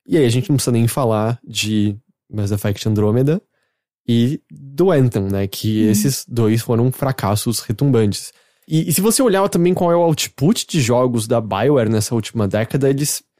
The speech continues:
Speaker 1: eles não fizeram muita coisa. Se bem que eu t-, não tô considerando, sei lá, o M M O de Star Wars, que continua tendo sucesso e continua tendo público. E
Speaker 2: Uhum.
Speaker 1: é a BioWare que é responsável por aquele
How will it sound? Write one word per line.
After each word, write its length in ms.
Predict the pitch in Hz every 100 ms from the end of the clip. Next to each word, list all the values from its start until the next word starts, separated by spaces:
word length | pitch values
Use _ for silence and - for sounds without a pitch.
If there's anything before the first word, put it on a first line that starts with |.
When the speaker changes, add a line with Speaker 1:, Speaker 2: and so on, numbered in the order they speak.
| _ 139
Speaker 1:
eles 100 | 156
não 100 | 214
fizeram 280 | 160 190 180
muita 540 | 131 131 131 - - -
coisa. 200 | - 147
Se 60 | 190
bem 100 | 247
que 80 |
eu 60 | 214
t-, 120 | 190
não 200 | 180 175
tô 120 | 165 156
considerando, 580 | 156 139 135 135 120 107
sei 140 | 120
lá, 220 | 104 92 - _ _ _ -
o 340 | 113 113 123
M 180 | 127 135
M 200 | 131 120
O 140 | 117
de 120 | 107 104
Star 180 | 123
Wars, 340 | 107 107 101 -
que 260 | - 107 - _ _ -
continua 440 | 208 - 180 160
tendo 300 | - 120 110
sucesso 500 | 107 107 107 101 -
e 40 | 101
continua 380 | 110 - 110 98
tendo 220 | 104 98
público. 560 | 107 110 117 113 254
E 160 | 117 110
Speaker 2:
Uhum. 160 | 220 - -
Speaker 1:
é 60 | 254
a 40 |
BioWare 420 | 240 370 339 370 330
que 220 | - 160
é 60 |
responsável 500 | 127 131 127 - 120
por 100 | 113 113
aquele 580 | - 110 104 101 95